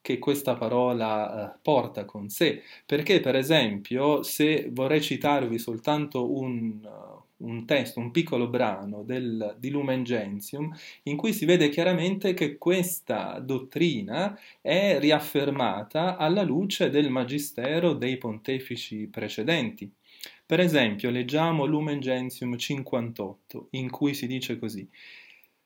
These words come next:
"Eh, anche la Beata Vergine Maria avanzò nella peregrinazione della fede e serbò fedelmente la sua unione col Figlio sino alla croce,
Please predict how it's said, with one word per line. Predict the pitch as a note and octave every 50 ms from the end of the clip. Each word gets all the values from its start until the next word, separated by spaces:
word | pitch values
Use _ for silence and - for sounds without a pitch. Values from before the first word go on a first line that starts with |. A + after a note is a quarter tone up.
| _ _ _ _ -
"Eh, | - B2+ C3+ -
anche | - E3+ F#3 G3+ G3+ G3 - F3+
la | D#3+ D3+
Beata | C#3+ C3 D3 E3 F3 F3+ F3+ D#3+
Vergine | C3+ C#3+ D3 D#3 D3+ C#3+ - A#2+ B2+ C3+ C#3 C#3 C#3
Maria | C3+ C3+ C3 C3 B2 A2 A2 A2+ C3 D3+ D#3 -
avanzò | - D#3+ D#3 D#3+ D#3+ D#3+ D#3+ D#3+ - F#3+ F3+
nella | D#3 C#3 C3 B2+ B2 B2+
peregrinazione | - F3 F3 E3 C#3+ C#3 C#3+ D3 D#3 E3+ F3 F3 - E3 D3+ C#3+ A#2+
della | B2 D3 D3 C#3 C3
fede | B2+ - - - A2+ G#2 G2+ G2 F#2+ G#2 G#2+ A#2 - - _
e | - D3+ C#3+
serbò | C#3+ - - E3 D#3 D#3 D3+ E3+ E3 C3+ A#2+
fedelmente | B2 - - D#3+ D#3 D#3+ E3+ E3+ E3+ F3 F#3+ G3+ G#3 G3+ G3+ G3 D#3+
la | C#3 C3 C3
sua | C3 - - D#3 D3+
unione | D3 C#3+ D3 E3+ F#3 G3 F#3+ E3
col | C#3 - - D3 C#3+ C3+
Figlio | - - - D3+ D3 C#3 B2+ B2+
sino | B2 - - F#3+ G3 G#3 G#3 F#3+ E3 D3
alla | C3+ B2 A#2+ A#2
croce, | - - G#2 F#2+ G2 - - - - -